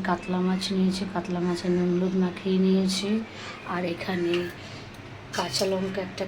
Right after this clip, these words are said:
কেটে নিয়েছি, শুকনো লঙ্কা একটা কেটে নিয়েছি, জিরে ধনে একটু আমি নিয়ে নিচ্ছি কড়ার মধ্যে। আজকে এই দিয়ে আমি রেসিপি করব। এই যে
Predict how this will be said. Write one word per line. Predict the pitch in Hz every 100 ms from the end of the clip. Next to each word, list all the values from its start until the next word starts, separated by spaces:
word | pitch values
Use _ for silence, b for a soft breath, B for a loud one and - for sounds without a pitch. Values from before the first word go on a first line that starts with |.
| 196
কেটে | 190 190 190
নিয়েছি, | 196 - 208
শুকনো | - - 190
লঙ্কা | 190 196
একটা | 190 202 208
কেটে | 190 185
নিয়েছি, | 196 - 208 -
জিরে | 190 185 196 185
ধনে | 175 185 190
একটু | - 190
আমি | 175 208 214
নিয়ে | 170 160
নিচ্ছি | 160 147 185 180
কড়ার | 160 156 160 156
মধ্যে। | - - 143 - - - - - - - - - - - - - -
আজকে | 180 - 208 180
এই | 180 185
দিয়ে | 196 196 170
আমি | 160 226 302 - - - - - - - - - -
রেসিপি | 180 - 185 - 330
করব। | 180 160 143 156 - - - - - - - - - - - _ _ _ _ 226
এই |
যে | 196